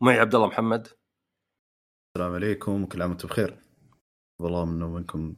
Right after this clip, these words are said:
Speaker 2: دوامكم إن شاء الله.
Speaker 1: صح، أنا، أنا وياك قبل كم حلقة مع الصالحي، صح؟
Speaker 2: إيه.
Speaker 1: ما كان، آه، من زمان مرة.
Speaker 2: قبل
Speaker 1: آه،
Speaker 2: أسبوعين.
Speaker 1: إيه، قبل رمضان.
Speaker 2: إيه.
Speaker 1: أنا أول حلقة رمضان مع علي الساهي،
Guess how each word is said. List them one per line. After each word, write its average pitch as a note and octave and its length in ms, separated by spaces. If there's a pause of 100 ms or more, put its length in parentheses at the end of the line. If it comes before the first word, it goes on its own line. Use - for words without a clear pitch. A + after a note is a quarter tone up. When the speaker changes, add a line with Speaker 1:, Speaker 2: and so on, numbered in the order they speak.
Speaker 2:
دوامكم E2+ 300
إن E2 60
شاء - 180
الله. E2+ 220 (180)
Speaker 1:
صح، - 240
أنا، C3+ 420
أنا D#3+ 80
وياك A#3+ 320
قبل C4 120
كم C#4 160
حلقة B3 340
مع G2+ 140
الصالحي، F#2+ 460
صح؟ - 380 (840)
Speaker 2:
إيه. G#2 280 (240)
Speaker 1:
ما B2 160
كان، F#2+ 420
آه، F2 320
من E2+ 160
زمان F2+ 240
مرة. F2 440 (720)
Speaker 2:
قبل F#3 200
Speaker 1:
آه، A2 100
Speaker 2:
أسبوعين. G#2+ 460 (720)
Speaker 1:
إيه، G2+ 120
قبل C3+ 180
رمضان. E2+ 400 (840)
Speaker 2:
إيه. E2+ 180 (300)
Speaker 1:
أنا A#2+ 80
أول D3 160
حلقة B2+ 240
رمضان A#2+ 380
مع F#2+ 420
علي G2+ 140
الساهي، G#2 600